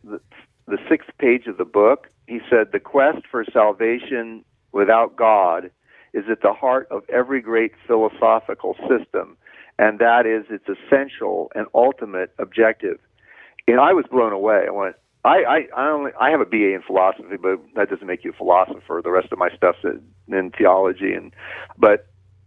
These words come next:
but I didn't know that, that, and I thought, "Is that, is that true? I mean, really? I mean, that's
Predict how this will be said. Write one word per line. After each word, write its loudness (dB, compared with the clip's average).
but 2
I 4
didn't -4
know -2
that, 0
that, -4
and -4
I 2
thought, 2
"Is -6
that, 0
is -10
that 0
true? -6
I 0
mean, -4
really? 2
I 0
mean, -8
that's 0